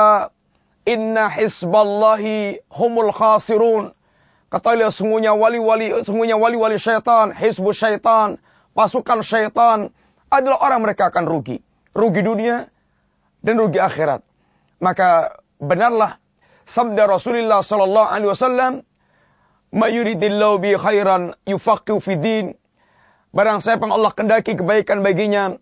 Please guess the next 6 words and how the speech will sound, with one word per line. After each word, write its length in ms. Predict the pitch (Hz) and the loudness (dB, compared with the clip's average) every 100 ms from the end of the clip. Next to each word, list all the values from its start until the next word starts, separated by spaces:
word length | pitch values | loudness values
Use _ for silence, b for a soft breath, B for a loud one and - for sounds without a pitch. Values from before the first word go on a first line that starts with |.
| _ _ _ _ | _ _ _ _
Allah 380 | 240 262 262 233 | 0 2 2 0
akan 260 | 240 214 202 | 0 -2 0
fahamkan 560 | 208 240 214 220 220 | 0 0 -2 -4 -2
dia 160 | 208 226 - | 0 0 -2
tentang 260 | 208 208 208 | -4 -2 0
agama. 580 | 180 214 220 214 196 | 2 2 2 0 -4